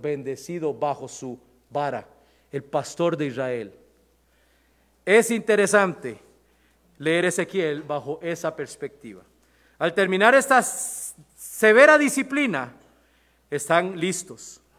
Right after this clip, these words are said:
para ser bendecidos por Dios. La mayoría,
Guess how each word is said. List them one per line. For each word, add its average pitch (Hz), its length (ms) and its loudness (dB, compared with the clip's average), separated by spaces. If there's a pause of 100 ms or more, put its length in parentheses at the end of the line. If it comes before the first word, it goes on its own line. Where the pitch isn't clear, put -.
(840)
para 156 220 0
ser 160 200 -4
bendecidos 139 600 -10
por 131 160 -14
Dios. 101 320 -20 (300)
La 180 120 2
mayoría, 240 580 4